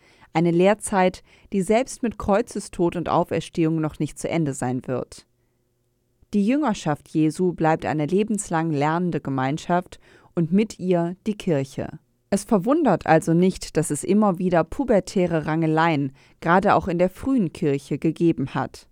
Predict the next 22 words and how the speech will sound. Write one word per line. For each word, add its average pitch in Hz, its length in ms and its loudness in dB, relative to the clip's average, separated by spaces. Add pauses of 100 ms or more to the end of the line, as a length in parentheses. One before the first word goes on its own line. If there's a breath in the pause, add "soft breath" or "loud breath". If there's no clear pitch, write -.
(640)
Paulus 202 640 6
muss 196 180 0
sich 208 220 -2
immer 247 320 0
wieder 196 180 2
mit 170 220 0
solchen 180 480 0
Dingen, 165 340 0 (280 soft breath)
die 87 100 -4
auch 151 200 4
mit 175 140 -4
Verleumdungen 160 760 2
und 143 160 -8
Schmähungen 175 520 0
selbst 165 340 0
unter 180 200 -2
Jesus 190 420 -2
Nachfolgerinnen 147 720 -2
und 151 160 -6
Nachfolgern 143 640 -2
einhergehen, 139 720 -2
auseinandersetzen. 160 1120 -2